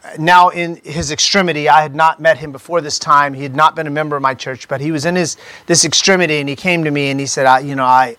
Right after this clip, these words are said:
I need help." So he opened up the scriptures, and we looked at what the Bible had to say about sin, and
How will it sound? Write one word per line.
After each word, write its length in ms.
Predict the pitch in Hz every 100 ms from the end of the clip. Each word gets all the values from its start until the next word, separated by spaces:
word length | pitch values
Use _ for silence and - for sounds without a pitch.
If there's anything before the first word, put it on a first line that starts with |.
| -
I 160 | 135
need 240 | 139 127 107
help." 320 | 98 98 - _ _ _ _ - - - -
So 160 | -
he 100 | 143
opened 280 | 185 - 190
up 140 | 208
the 220 | - 143 139
scriptures, 680 | - 226 - 220 214 208 165
and 80 |
we 80 | 143
looked 240 | 143 170 185
at 80 |
what 120 | 156 -
the 80 |
Bible 280 | 139 165 165
had 140 | 160 135
to 60 |
say 280 | - 196 190
about 260 | 160 139 123
sin, 520 | - 202 202 202 185
and 160 | 143